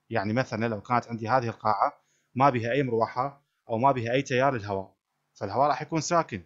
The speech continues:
بينما الجزيئات العطرية راح تبدي تنتقل من بداية القاعة إلى نهاية القاعة في وسط ثابت من الهواء. أما إذا جينا شغلنا بنكة أو سلطنا أي نوع من أنواع تيارات الهواء،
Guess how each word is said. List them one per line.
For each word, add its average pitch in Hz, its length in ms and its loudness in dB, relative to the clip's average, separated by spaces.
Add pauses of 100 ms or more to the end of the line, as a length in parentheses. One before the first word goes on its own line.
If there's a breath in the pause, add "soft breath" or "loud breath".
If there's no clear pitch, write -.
(640)
بينما 127 260 0
الجزيئات 117 500 0
العطرية 120 600 -4 (320)
راح 113 180 2
تبدي 123 320 -6
تنتقل 120 560 -6
من 131 120 -4
بداية 120 280 0
القاعة 127 580 0
إلى 123 200 0
نهاية 113 300 -4
القاعة 127 600 0 (220)
في 120 180 -4
وسط 127 260 -2
ثابت 120 380 -2
من 110 60 -2
الهواء. 123 460 -4 (1700 soft breath)
أما 175 200 6
إذا 143 140 6
جينا 127 200 2
شغلنا 113 400 2
بنكة 123 460 -2 (180)
أو 131 60 0
سلطنا 127 500 -2
أي 139 120 -4
نوع 120 220 -2
من 110 100 -6
أنواع 110 280 0
تيارات 110 400 -2
الهواء، 107 480 -4